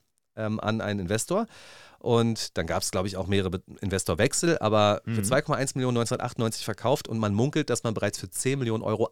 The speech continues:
Speaker 1: eine Penthouse-Wohnung verkauft hat.
Speaker 2: <laughs>
Speaker 1: Also, wer, wer das entschieden hat neunzehnhundertachtundneunzig, der sollte vielleicht nochmal die Bekanntschaft mit einem Richter machen.
Speaker 2: <laughs>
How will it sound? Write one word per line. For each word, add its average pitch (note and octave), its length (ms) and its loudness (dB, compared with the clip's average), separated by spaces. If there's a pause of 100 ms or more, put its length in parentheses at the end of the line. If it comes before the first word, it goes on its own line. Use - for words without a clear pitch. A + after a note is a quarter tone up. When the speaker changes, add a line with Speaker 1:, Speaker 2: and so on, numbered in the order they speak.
Speaker 1:
eine E3 420 4
Penthouse-Wohnung G2+ 720 0
verkauft F2 420 -4
hat. D#2 160 -6 (420)
Speaker 2:
<laughs> - 280 -4
Speaker 1:
Also, B2 520 4 (380)
wer, B2+ 340 4
wer B2+ 160 4
das D#3 160 4
entschieden C#3+ 380 2
hat A2 140 4
neunzehnhundertachtundneunzig, G2 760 -6
der G#2+ 340 -2
sollte G#2 280 -6
vielleicht G2 260 -4
nochmal G2 460 0 (240)
die G2+ 360 -2 (320)
Bekanntschaft G2 420 -6
mit G#2 100 -8
einem F2 120 -4
Richter E2+ 280 -4
machen. D#2+ 340 -6
Speaker 2:
<laughs> - 40 -18